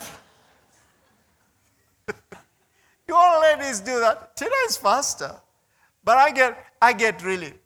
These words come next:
you know, it can be boring, but I use my faith. So I push that troll and I'm believing.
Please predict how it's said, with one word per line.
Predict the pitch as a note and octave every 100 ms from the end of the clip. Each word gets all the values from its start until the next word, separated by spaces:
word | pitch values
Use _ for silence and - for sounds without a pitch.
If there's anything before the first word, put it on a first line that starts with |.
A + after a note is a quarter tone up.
| _ _ _ _ -
you | A#3
know, | A#3+
it | A#3
can | A#3+ A3+
be | G3+
boring, | D3+ E3+ D3+ C#3 D#3+ -
but | - E3+
I | E3+
use | F3+ D3+
my | E3 D#3+
faith. | D#3 A#2+ - _ _ _ _ _
So | -
I | A#3
push | A3+ D4+ D4
that | - C4 -
troll | A#3 A#3+
and | G#3
I'm | G#3+ G3
believing. | F#3+ F#3 C3+